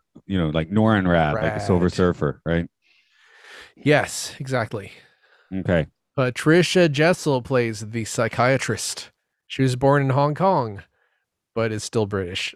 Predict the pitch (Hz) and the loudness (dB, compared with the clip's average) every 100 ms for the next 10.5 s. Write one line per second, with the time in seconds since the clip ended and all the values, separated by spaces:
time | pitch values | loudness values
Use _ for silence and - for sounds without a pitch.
0 | - 107 101 101 - 95 98 151 170 165 | -8 -8 -8 -14 -12 -14 -8 0 2 4
1 | 139 123 120 113 110 - 104 92 90 - | 2 0 0 0 0 -4 -6 -8 -8 -8
2 | 98 85 - - 123 123 120 - - - | -8 -14 -20 -14 -10 -8 -8 -6 -4 -2
3 | - - - - - - - - - - | -4 -8 -14 -16 -14 -14 -14 -8 -8 -2
4 | 170 - 175 165 151 143 131 - 170 147 | -4 0 0 0 0 -6 -6 2 2 4
5 | 151 160 160 147 135 120 143 135 131 123 | 4 6 4 2 2 4 4 2 -2 -6
6 | - - _ - - _ - 117 156 - | -12 -20 _ -20 -20 _ -4 0 0 0
7 | 110 - - - _ - - 156 175 170 | -4 -6 -10 -14 _ -6 0 4 4 4
8 | 139 151 143 - 127 139 - 123 120 120 | 4 2 2 0 -2 -2 0 0 2 2
9 | 107 - - - _ _ _ _ _ _ | 0 -6 -12 -14 _ _ _ _ _ _
10 | - 123 120 113 | -8 -6 -6 -8